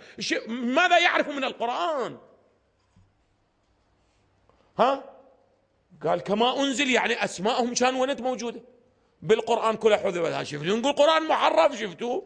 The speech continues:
هيقول: "كما أنزل"، ولا يعرف معنى التنزيل ما هو. كما أنزل يعني ماذا؟ يعني واقعًا تدبروا فيه. الإمام شوفوا، انظر ماذا يقول، سأقرأ روايات غداً. يقول:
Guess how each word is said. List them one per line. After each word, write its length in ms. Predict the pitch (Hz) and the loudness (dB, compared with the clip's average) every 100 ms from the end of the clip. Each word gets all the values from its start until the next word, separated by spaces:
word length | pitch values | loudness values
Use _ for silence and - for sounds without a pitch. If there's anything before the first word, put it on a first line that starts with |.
| - | -4
هيقول: 200 | 156 175 | -4 -2
"كما 380 | 185 175 220 214 | -2 0 0 0
أنزل"، 280 | 196 147 131 - _ - | -4 -8 -12 -14 _ -2
ولا 220 | 190 220 | 2 2
يعرف 300 | 254 233 220 | 2 0 -2
معنى 260 | 233 214 220 | -2 -4 -6
التنزيل 440 | 214 208 180 185 | -4 -4 -4 -6
ما 100 | 170 | -6
هو. 160 | 127 135 _ _ _ _ _ _ _ _ _ _ _ _ _ _ _ _ _ _ _ _ _ _ _ _ - _ _ - | -8 -12 _ _ _ _ _ _ _ _ _ _ _ _ _ _ _ _ _ _ _ _ _ _ _ _ -20 _ _ 4
كما 360 | 190 214 220 | 4 4 0
أنزل 220 | 254 247 | -2 -2
يعني 220 | 277 254 269 | 0 0 2
ماذا؟ 360 | 285 269 - - - _ - | 0 0 -4 -14 -20 _ -12
يعني 280 | 175 170 190 | -10 -8 -4
واقعًا 500 | 180 180 175 233 254 | -2 -2 -4 -4 -4
تدبروا 760 | 208 185 254 196 277 277 277 269 | 0 2 0 2 2 2 0 -4
فيه. 480 | 262 277 262 208 - - _ - | -2 0 0 -2 -10 -20 _ -8
الإمام 240 | 202 214 | -4 -2
شوفوا، 280 | 202 214 233 | -2 -2 -2
انظر 180 | 247 240 | 0 2
ماذا 220 | 262 247 | 4 2
يقول، 220 | 226 196 | 2 -2
سأقرأ 340 | 220 240 254 | -4 -2 0
روايات 340 | 240 214 202 151 | 2 4 2 0
غداً. 280 | 156 139 - _ _ _ | -4 -6 -10 _ _ _
يقول: 300 | 165 - 208 | -8 -6 -8